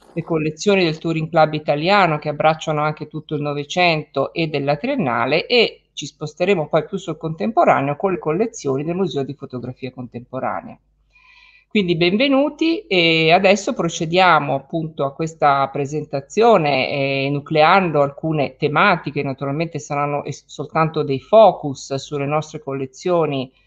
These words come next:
e sugli autori fotografi che le nostre istituzioni rappresentano, per poi provare anche a dialogare tra di noi e col pubblico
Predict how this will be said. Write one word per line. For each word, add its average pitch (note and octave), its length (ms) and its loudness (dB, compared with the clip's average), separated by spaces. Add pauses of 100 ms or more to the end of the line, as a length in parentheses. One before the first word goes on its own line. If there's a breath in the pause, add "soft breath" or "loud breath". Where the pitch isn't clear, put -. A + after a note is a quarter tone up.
(300 soft breath)
e E3 400 0
sugli D3 280 -6
autori D#3+ 380 -2
fotografi D3 840 0
che C#3+ 100 -6
le C#3 60 -2
nostre C#3 600 -2
istituzioni D3+ 840 -8
rappresentano, D3 880 0
per A3+ 240 -2
poi D#3 420 6
provare E3+ 480 2
anche D#3+ 260 -2
a C#3 40 -2
dialogare D3+ 520 2
tra D3 160 -4
di D3 120 -6
noi G3 220 0
e C3+ 40 -4
col - 280 -2
pubblico D3 720 -2